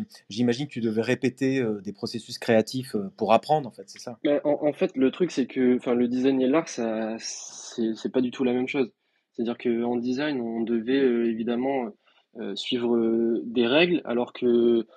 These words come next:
Speaker 2: dans l'art, en fait, on, on s'impose, euh, ses propres règles. Du coup, c'est, c'est cette liberté, euh,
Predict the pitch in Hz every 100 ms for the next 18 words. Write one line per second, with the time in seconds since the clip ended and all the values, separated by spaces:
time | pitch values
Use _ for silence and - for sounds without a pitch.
0 | - _ _ _ _ _ 131 127 123 139
1 | 170 139 120 165 143 123 120 123 - 131
2 | 139 151 135 127 123 117 127 - 127 -
3 | 143 139 107 113 - 160 135 123 - 117
4 | - 127 135 135 139 - - 151 156 127
5 | 117 113